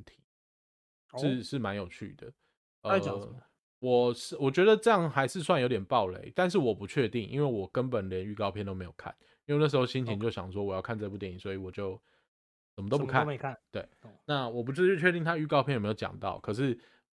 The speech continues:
Speaker 1: 我接下来要说的东西，它就是剧情的大纲。那如果说大家有点觉得想要避开的话，就，就没关系，我们节目是最后的阶段了。但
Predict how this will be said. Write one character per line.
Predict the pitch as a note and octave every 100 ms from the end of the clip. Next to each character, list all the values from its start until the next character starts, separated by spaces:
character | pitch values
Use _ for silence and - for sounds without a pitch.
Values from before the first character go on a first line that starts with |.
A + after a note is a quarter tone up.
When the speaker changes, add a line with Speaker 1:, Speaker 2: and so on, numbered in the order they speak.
| _ _ -
Speaker 1:
我 | A#2+
接 | D3
下 | D3
来 | C#3
要 | B2
说 | B2+
的 | A#2
东 | A2
西， | G#2
它 | G2+ G#2+
就 | A2
是 | G#2+ A2 G2 F#2
剧 | - A#2
情 | - F2+
的 | F2+ F2+ - -
大 | G#2+ F#2 -
纲。 | F2+ A2+ A#2+ _ _ _ _ _ _ -
那 | A2 G2+ F#2+ A2
如 | G#2+
果 | A#2 A2
说 | G2+ G#2+
大 | A2
家 | A2+
有 | G2
点 | G2+ F#2
觉 | G2+ F#2+
得 | F#2+ G2 - _ _ _ _ _ _ _ -
想 | G#2
要 |
避 | A#2 D3+ G2+
开 | - G2+ G2
的 | F#2+
话， | G2
就， | F#2+ F#2+ G2 - -
就 | A#2
没 | G2+
关 | F#2 F#2+
系， | F#2+ F#2+
我 | G2 G2
们 | G2
节 | G2 G2
目 | G#2+
是 | G2+
最 | F#2+ G2+
后 | G2+ F#2+
的 | F2+
阶 | F2+
段 | - G2 A2
了。 | A#2+ _ _ _ _
但 | D#3 D3+ C3